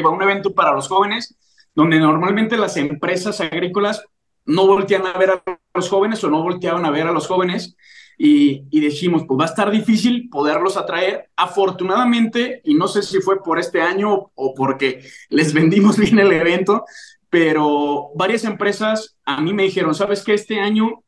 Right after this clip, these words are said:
de hecho, nosotros nos pusieron de que empezáramos a voltear a ver a los jóvenes. ¿Por qué? Porque son nuestros futuros clientes y queremos llegarles, por, empezarles a llegar poco a poco. Eh,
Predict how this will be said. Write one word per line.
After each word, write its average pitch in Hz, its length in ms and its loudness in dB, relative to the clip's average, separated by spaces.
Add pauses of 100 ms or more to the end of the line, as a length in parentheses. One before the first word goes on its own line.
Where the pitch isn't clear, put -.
(100)
de 156 100 -2
hecho, 190 180 -2
nosotros 202 320 -2
nos 196 180 -2
pusieron 196 560 2 (140)
de 151 180 -4
que 147 80 -2
empezáramos 165 600 -2
a 170 40 -2
voltear 139 380 -2
a 156 80 0
ver 156 140 0
a 156 40 0
los 143 160 -4
jóvenes. 127 360 -4
¿Por 175 160 -6
qué? 220 260 2 (340)
Porque 147 360 0
son 175 160 0
nuestros 208 340 0
futuros 196 380 2
clientes 226 640 -2
y 180 180 -2
queremos 180 420 0
llegarles, 170 600 0
por, 165 320 -6
empezarles 156 680 -2
a 180 40 -2
llegar 151 340 0
poco 175 260 -4
a - 100 -6
poco. 190 320 0 (840)
Eh, 147 360 0